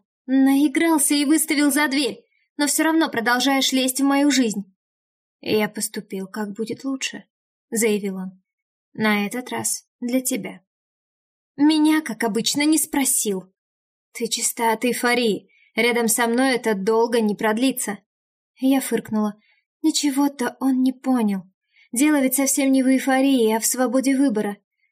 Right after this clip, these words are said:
Только я одна могу решать, с кем и на каких условиях мне быть. А он всё время норовит сделать всё за меня. Это дико раздражает.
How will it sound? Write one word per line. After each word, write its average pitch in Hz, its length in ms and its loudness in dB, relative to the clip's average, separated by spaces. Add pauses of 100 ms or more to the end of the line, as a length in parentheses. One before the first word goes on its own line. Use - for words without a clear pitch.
Только 285 240 0
я 277 300 4
одна 269 340 2
могу 233 320 0
решать, 247 500 2
с - 80 -4
кем 254 300 0
и 247 40 0
на 233 100 0
каких 226 360 -4
условиях 226 600 0
мне 220 240 -2
быть. 214 380 -2 (480)
А 302 100 2
он 311 140 4
всё 277 240 0
время 254 500 2
норовит 240 480 2
сделать 226 460 2
всё - 340 0
за 220 160 0
меня. 208 400 -4 (260)
Это - 220 -8
дико 262 300 -4
раздражает. 269 680 0